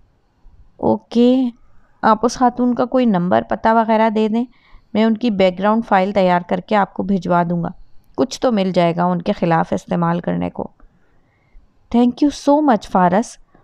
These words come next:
बस ये हमारे दरमियान रहे।" "ठीक, और कोई मसला?" वो ज़रा रुका, मगर जुमर ने दोबारा से शुक्रिया करके फ़ोन रख दिया। अब वो बेहतर महसूस कर रही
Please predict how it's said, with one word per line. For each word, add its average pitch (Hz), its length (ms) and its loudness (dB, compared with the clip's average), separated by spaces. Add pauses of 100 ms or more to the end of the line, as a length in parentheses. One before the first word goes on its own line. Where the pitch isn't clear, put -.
(140)
बस 262 220 0
ये 302 60 2
हमारे 220 420 2
दरमियान 196 500 0
रहे।" 185 260 -4 (800)
"ठीक, 247 400 0 (440)
और 208 160 4
कोई 269 200 0
मसला?" 277 340 0 (880)
वो 208 100 2
ज़रा 196 300 2
रुका, - 420 -2 (520)
मगर 302 220 2
जुमर 226 320 2
ने 240 140 0
दोबारा 185 400 2
से 233 160 -2
शुक्रिया 202 420 -2
करके 202 340 -4
फ़ोन 196 340 -2
रख 170 120 -2
दिया। 170 400 -8 (480)
अब 254 80 -2
वो 294 120 2
बेहतर 226 360 0
महसूस 208 440 -2
कर 185 180 0
रही 180 240 0